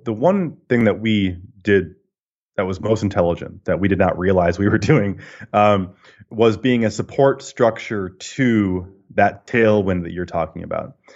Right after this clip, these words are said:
You know, the, this is the era when all of these now multi-billion dollar tech companies were coming out, the Ubers of the world, everybody else.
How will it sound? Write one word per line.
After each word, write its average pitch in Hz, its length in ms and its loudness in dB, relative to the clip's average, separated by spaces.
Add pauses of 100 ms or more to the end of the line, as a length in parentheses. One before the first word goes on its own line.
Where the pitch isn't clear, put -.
(260)
You 107 80 4
know, 95 220 6
the, 98 300 -2
this 131 220 2
is 123 120 4
the 110 140 4
era 101 280 2
when 92 160 -2
all 98 520 -2
of 98 100 -2
these 87 440 -4
now 95 520 2
multi-billion 90 1500 -4
dollar 85 180 2
tech 85 180 -2
companies 82 420 -4
were 85 220 -2
coming 80 300 -2
out, - 160 -12
the 82 100 -8
Ubers 98 260 2
of 80 40 -6
the 92 60 -4
world, 82 180 -2
everybody 73 240 -4
else. - 240 -6